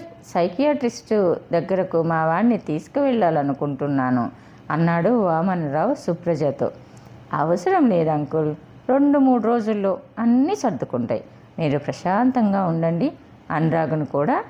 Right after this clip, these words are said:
మీరు ఏమీ అడగొద్దు," అంటూ స్పష్టంగా చెప్పింది సుప్రజ. ఇద్దరు కూతుళ్లకు మంచి సంబంధాలు వచ్చాయని ఎంతో సంబరంగా ఊళ్ళో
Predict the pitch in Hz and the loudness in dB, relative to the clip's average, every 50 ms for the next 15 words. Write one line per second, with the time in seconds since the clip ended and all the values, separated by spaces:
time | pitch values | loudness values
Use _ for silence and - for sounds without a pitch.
0 | - - - - - 175 165 165 160 160 156 196 311 370 359 320 262 214 175 165 | -14 -20 -20 -6 -2 0 2 2 2 2 2 2 2 2 2 2 2 2 2 0
1 | 165 156 135 120 131 147 139 - - - - - - - 151 170 160 160 - - | 0 -2 -2 -2 -2 -4 -4 -4 -10 -20 -20 -14 -6 -4 -2 -2 -2 -2 -4 -6
2 | - - 160 147 - - - - 214 220 233 226 214 208 - 175 156 - - 147 | -4 -6 -6 -6 -6 -8 -6 -4 0 2 2 2 2 0 -2 -6 -8 -4 -2 0
3 | 139 139 156 240 - - - - - - 131 123 - 127 110 - - - - - | 2 2 0 0 -2 -4 -6 -6 -4 -4 -4 -2 -2 -4 -6 -8 -10 -14 -20 -20
4 | - - - - - - - - - - - - - - - - - - - - | -20 -20 -20 -20 -18 -18 -18 -18 -18 -20 -20 -20 -20 -18 -18 -18 -16 -16 -16 -16
5 | - - - - - - - - - - 311 - - 143 139 - - - - - | -16 -16 -16 -16 -16 -14 -14 -6 -2 -2 -2 0 0 -2 -4 -4 -10 -12 -12 -14
6 | - - - - - - - - - - - - - - - - - - - 247 | -14 -16 -14 -14 -14 -14 -14 -12 -12 -12 -12 -12 -14 -14 -14 -14 -4 0 0 2
7 | 208 208 320 403 427 415 - 254 226 - 196 180 185 185 - - 277 247 190 165 | 2 4 4 2 2 2 2 0 0 2 0 0 0 0 0 2 2 2 2 2
8 | 190 190 - 247 233 - 202 175 185 180 180 190 202 214 220 214 202 175 170 160 | 0 0 -2 -4 -2 -2 -2 -2 0 0 2 2 2 4 4 2 2 2 2 0
9 | 170 - - 175 165 156 151 151 151 156 156 139 - - - - - - 160 165 | -2 -2 -2 0 2 2 2 2 2 2 0 -2 -4 -8 -20 -20 -6 -2 0 2
10 | 160 165 160 151 - 180 180 240 285 277 - 214 196 180 170 160 160 156 151 151 | 2 2 2 2 2 2 2 2 0 0 -2 -2 0 0 0 0 0 -2 0 0
11 | 151 151 151 143 - - - - - - 160 165 220 247 262 277 269 | 0 0 -2 -4 -6 -12 -20 -20 -8 -4 -2 2 4 4 4 4 2